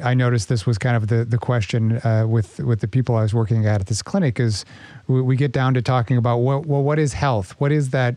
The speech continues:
What does that even look like in the first place? You know, and I, and I think what we're, you know, what you just described, even just thinking about the, I mean, I, I always kinda get down into the, into the weeds of the cellular <laughs> process 'cause, uh,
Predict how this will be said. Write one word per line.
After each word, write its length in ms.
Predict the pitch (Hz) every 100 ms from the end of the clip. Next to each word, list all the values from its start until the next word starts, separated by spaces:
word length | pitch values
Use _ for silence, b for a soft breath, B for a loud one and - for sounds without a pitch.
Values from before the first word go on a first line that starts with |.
| B B B -
What 80 |
does 100 | 147
that 140 | 139 135
even 180 | 127 127
look 180 | 135
like 200 | 135 117
in 80 | 117
the 80 | 110
first 260 | 143 151 -
place? 460 | 104 - - - B B B B -
You 100 | 131
know, 180 | 117 120
and 200 | 123 123
I, 180 | 123 -
and 100 | 127
I 80 | 123
think 260 | - 131 127
what 160 | 127
we're, 280 | 120 120 120
you 180 | 135 120
know, 100 | 110
what 180 | 117 120
you 120 | 139
just 220 | 143 110
described, 500 | 120 - 123 117 113
even 240 | 156 156
just 180 | 139 127
thinking 280 | 160 143 135
about 360 | 127 123 123 B B B B B -
the, 200 | 127 127
I 60 | 135
mean, 140 | 127
I, 240 | 127 131
I 40 | 151
always 220 | 151 123
kinda 240 | 120 135
get 220 | 120 127 117
down 260 | 113 113
into 220 | 110 104
the, 260 | 113 110 117
into 200 | 127 120
the 100 | 120
weeds 260 | 117 113 110
of 100 | 104
the 60 | 104
cellular 400 | 117 107 104 95
<laughs> 120 | 110
process 480 | 101 - - 143 -
'cause, 240 | 156
uh, 60 | 127